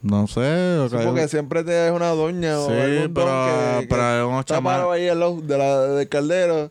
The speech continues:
Speaker 1: Pero acá sí eran los
Speaker 2: <laughs> Es un
Speaker 1: candidatos
Speaker 2: chama-,
Speaker 1: de,
Speaker 2: ok.
Speaker 1: a senadora, municipal y eso.
Speaker 2: Ah, vendiéndola
Speaker 1: Están ahí
Speaker 2: allí.
Speaker 1: vendiendo.
Speaker 2: Ok.
Speaker 1: Pero como tú dices, menos que es una receta de alguna señora, yo sí que las hace.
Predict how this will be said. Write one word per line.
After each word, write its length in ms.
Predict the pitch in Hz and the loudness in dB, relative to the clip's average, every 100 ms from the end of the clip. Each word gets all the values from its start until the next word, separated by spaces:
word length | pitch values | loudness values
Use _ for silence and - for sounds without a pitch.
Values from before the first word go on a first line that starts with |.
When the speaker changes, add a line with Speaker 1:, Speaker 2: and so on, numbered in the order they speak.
| - | -2
Speaker 1:
Pero 160 | 143 | 0
acá 180 | 123 123 | 0 0
sí 100 | 127 | 0
eran 280 | 135 143 151 | 0 0 0
los 40 | 151 | 0
Speaker 2:
<laughs> 0 | |
Es 40 | |
un 20 | |
Speaker 1:
candidatos 600 | - 151 143 135 127 135 | 0 0 0 0 2 0
Speaker 2:
chama-, 260 | 143 139 135 | 0 0 2
Speaker 1:
de, 560 | 127 123 120 113 110 110 139 - - - _ _ _ _ - | 0 0 0 0 0 -2 -4 -10 -20 -20 _ _ _ _ -4
Speaker 2:
ok. 80 | |
Speaker 1:
a 300 | 113 107 104 104 | 0 2 2 0
senadora, 600 | 110 110 107 120 135 135 | 0 0 0 0 0 0
municipal 640 | 123 113 117 110 117 120 | 0 -2 -4 -2 -2 -2
y 80 | 117 | -4
eso. 140 | 117 - | -6 -10
Speaker 2:
Ah, 180 | - | -8
vendiéndola 460 | 123 135 139 147 110 | -4 -2 -2 0 0
Speaker 1:
Están 60 | - | 0
ahí 60 | |
Speaker 2:
allí. 80 | 117 | 0
Speaker 1:
vendiendo. 400 | 113 113 110 107 - | 0 -2 -2 -6 -8
Speaker 2:
Ok. 200 | 110 - 104 127 - - - - - - - - - - - _ | -8 -6 -6 -8 -14 -20 -20 -20 -20 -20 -20 -20 -20 -14 -14 _
Speaker 1:
Pero 220 | 120 127 123 | -2 0 0
como 200 | 127 127 | -2 0
tú 80 | |
dices, 260 | 135 175 185 | 0 0 -2
menos 320 | 151 135 135 | -2 -2 0
que 80 | 139 | 0
es 100 | 139 | 0
una 200 | 147 143 | 0 0
receta 520 | 143 127 131 135 139 | 0 -2 0 0 0
de 60 | 131 | -2
alguna 280 | 123 123 127 | -2 -2 -2
señora, 720 | 127 113 110 120 139 120 113 | 0 0 0 0 0 -2 -2
yo 140 | 113 | -4
sí 140 | 117 113 | -4 -4
que 100 | 117 | -4
las 120 | 113 | -2
hace. 680 | 110 127 147 135 113 104 | 0 -2 0 2 2 0